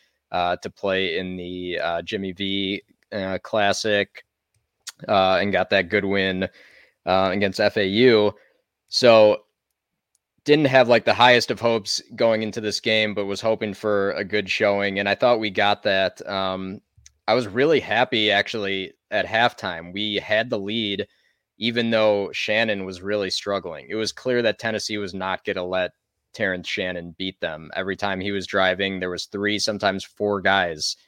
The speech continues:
collapsing in the lane on him. But, uh, you know, other guys were really stepping up, especially, uh, Quincy Guerrier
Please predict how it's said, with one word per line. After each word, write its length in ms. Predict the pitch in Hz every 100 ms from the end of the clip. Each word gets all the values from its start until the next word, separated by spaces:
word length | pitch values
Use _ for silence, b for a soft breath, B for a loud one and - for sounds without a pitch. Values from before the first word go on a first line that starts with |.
| b
collapsing 540 | - 107 95 - 110 95
in 120 | 95
the 100 | 90
lane 440 | 92 101 95 95 _ _ _ _
on 200 | 87 87
him. 340 | 90 90 85 - b b -
But, 280 | 98 90 95
uh, 380 | 87 85 87 - _ _ -
you 100 | 98
know, 80 | 95
other 220 | 104 104
guys 220 | 104 104
were 100 | 101
really 220 | 101 104
stepping 420 | 98 117 101 98 98
up, 200 | 98 92
especially, 640 | - 98 - 101 98 95
uh, 140 | 90
Quincy 400 | 90 - 95 -
Guerrier 760 | 92 95 95 95 92 92 90 90